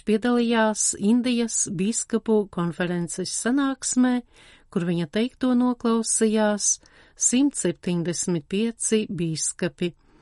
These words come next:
Savā uzrunā Paļa izcēla labumus, ko cilvēkiem un sabiedrībai kopumā var dot mākslīgā intelekta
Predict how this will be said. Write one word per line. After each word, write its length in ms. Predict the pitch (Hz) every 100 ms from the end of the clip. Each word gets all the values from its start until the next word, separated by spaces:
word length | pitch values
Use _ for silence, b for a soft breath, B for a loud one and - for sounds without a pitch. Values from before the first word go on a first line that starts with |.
| b b b b b
Savā 400 | - - 240 175 165
uzrunā 720 | 208 247 247 240 240 220 175 -
Paļa 540 | 180 196 214 220 220
izcēla 720 | 233 175 - - 180 175 170 165
labumus, 720 | 208 208 233 220 214 - - b b b b
ko 180 | - 180
cilvēkiem 920 | - 240 254 262 254 - 240 240 233
un 160 | 190 165
sabiedrībai 1000 | - 180 156 170 156 185 175 - 175 156
kopumā 680 | - 240 247 226 226 220 214 b b b b b
var 180 | 208 262
dot 500 | 196 214 240 - -
mākslīgā 1040 | 165 190 240 - 240 240 233 196 226 214 -
intelekta 880 | 202 233 226 220 220 - 214 208